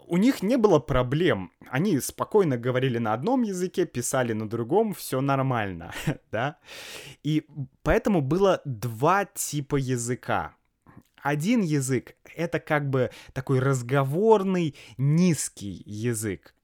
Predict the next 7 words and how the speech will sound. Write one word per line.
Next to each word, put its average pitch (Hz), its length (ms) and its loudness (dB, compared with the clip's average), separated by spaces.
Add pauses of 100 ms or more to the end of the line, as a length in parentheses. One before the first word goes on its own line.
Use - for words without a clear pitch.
(120)
да, 127 200 -2
для 120 180 -4
каких-то - 420 -8
обычных 120 760 -6
вещей. 110 560 -4 (340)
Купить, 220 680 -4
продать, 123 920 -2